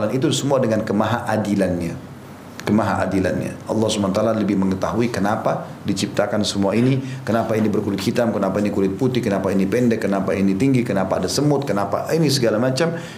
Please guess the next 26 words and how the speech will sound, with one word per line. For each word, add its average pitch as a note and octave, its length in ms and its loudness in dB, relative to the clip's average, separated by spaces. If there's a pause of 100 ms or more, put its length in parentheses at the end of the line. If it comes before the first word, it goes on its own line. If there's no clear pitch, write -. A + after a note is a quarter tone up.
Itu C3 160 0
hikmah A2+ 320 2
Allah G#2+ 220 2
Subhanahu F#2 240 -2
wa - 20 2
taala. B2 160 4
Tugas - 80 -2
kita C3 240 2
mempelajari A#2 760 2
untuk A2+ 240 0
mengenal A2 580 2 (640)
Allah A2+ 240 4
Subhanahu F#2 500 0
wa F2+ 60 -2
taala. - 320 -4 (560)
Ini C3+ 160 4
dikatakan A#2+ 400 2
ya, G2 140 0 (100)
poin B2+ 160 4
kedua, C3+ 240 4
barang B2 240 2
siapa C#3 240 0
yang C3+ 140 4
mengingkari B2+ 400 2
kerububiannya A2 580 4
Allah, G2+ 400 0